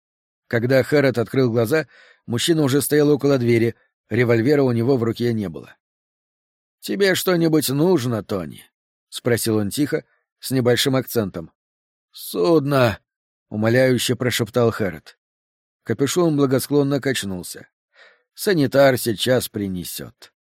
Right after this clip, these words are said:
Хэрот дождался, когда закроется дверь, и крепко зажмурился, пытаясь сосредоточиться.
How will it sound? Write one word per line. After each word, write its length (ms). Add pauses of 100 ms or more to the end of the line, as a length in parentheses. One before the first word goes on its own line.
(680)
Хэрот 340
дождался, 580
когда 280
закроется 540
дверь, 320 (360)
и 80
крепко 380
зажмурился, 720
пытаясь 400
сосредоточиться. 920